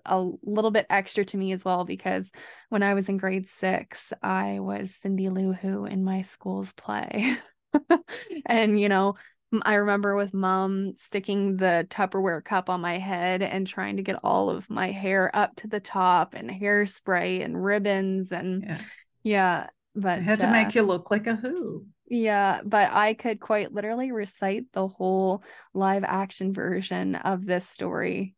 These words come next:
Speaker 1: like, from start to finish because of being in that play.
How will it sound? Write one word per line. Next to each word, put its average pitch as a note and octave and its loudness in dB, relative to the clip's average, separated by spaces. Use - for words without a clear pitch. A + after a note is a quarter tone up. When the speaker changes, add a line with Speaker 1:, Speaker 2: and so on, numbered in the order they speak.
Speaker 1:
like, - -6
from F#3+ -4
start F#3 -2
to G3 -12
finish F#3 -6
because - -6
of F3 -4
being E3+ -6
in - -6
that - -6
play. D2 -6